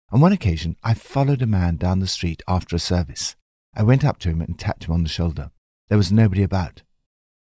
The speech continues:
I took out one of my Bibles and handed it to him. For a moment, he had an expression of utmost disbelief. Then he took from his pocket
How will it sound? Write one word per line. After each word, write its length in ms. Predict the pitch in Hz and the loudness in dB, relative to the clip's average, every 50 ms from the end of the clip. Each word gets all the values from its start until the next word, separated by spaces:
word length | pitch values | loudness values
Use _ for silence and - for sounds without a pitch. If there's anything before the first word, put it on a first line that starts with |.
| _ - | _ -2
I 80 | 110 110 | -2 0
took 260 | - - 156 165 - | 2 2 0 0 0
out 280 | - 98 90 80 - - | 0 0 0 0 0 0
one 120 | 87 95 | 0 0
of 60 | 104 98 | 2 2
my 140 | 104 101 | 0 0
Bibles 400 | - - 76 80 76 71 76 78 | -2 -2 -4 -4 -4 -6 -4 -4
and 100 | 90 80 | -4 -4
handed 340 | 76 85 101 98 92 71 71 | -2 -2 -2 -2 -2 -4 -6
it 140 | 73 - - - | -10 -10 -8 -6
to 100 | 80 73 | -4 -4
him. 180 | 73 67 67 - _ _ _ _ _ _ _ _ _ | -4 -6 -8 -14 _ _ _ _ _ _ _ _ _
For 140 | _ - 123 | _ 2 4
a 60 | 131 | 6
moment, 420 | 143 151 160 147 92 78 73 - - _ _ _ _ _ _ | 6 6 4 4 2 0 -2 -6 -12 _ _ _ _ _ _
he 120 | - 117 117 | 0 0 2
had 140 | 113 120 | 2 2
an 60 | 131 160 | 0 -2
expression 560 | 170 - - - - 85 85 - - 85 85 | -4 -4 -6 -6 -4 -4 -4 -2 -4 -4 -4
of 80 | - - _ _ _ - | -6 -8 _ _ _ -4
utmost 560 | - - - _ _ - 147 151 147 - - - _ - | -4 -4 -4 _ _ 2 2 2 2 0 -4 -10 _ 2
disbelief. 680 | - 131 - - - 113 101 104 98 82 76 - _ _ _ _ _ _ _ _ _ _ _ _ _ _ _ _ - | 2 2 2 0 0 0 0 2 2 0 -2 -6 _ _ _ _ _ _ _ _ _ _ _ _ _ _ _ _ 0
Then 200 | 101 110 117 120 | 2 2 2 2
he 140 | 120 123 107 | 2 -2 -4
took 240 | - - 107 - - | -4 -6 -6 -6 -2
from 120 | - 104 | -2 -2
his 100 | 95 - | -2 -2
pocket 420 | - - 90 - - - - - | -2 -4 -4 -4 -4 -8 -14 -14